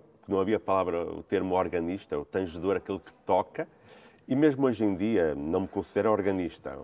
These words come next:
Acho que temos já em Portugal bons profissionais,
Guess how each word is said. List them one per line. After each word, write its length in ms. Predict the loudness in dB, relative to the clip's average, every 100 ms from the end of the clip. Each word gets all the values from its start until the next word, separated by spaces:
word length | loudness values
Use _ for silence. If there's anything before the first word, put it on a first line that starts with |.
| -18 -18
Acho 180 | -18 -18
que 280 | -8 -4 -4 -8 -20 _ -14 -2
temos 240 | -2 -2 -8
já 200 | -2 -2
em 120 | -2
Portugal 640 | -8 -16 -12 0 4 4 0 -14 -16 -6
bons 360 | 6 6 6
profissionais, 960 | -4 -6 -6 -6 -4 0 2 0 -2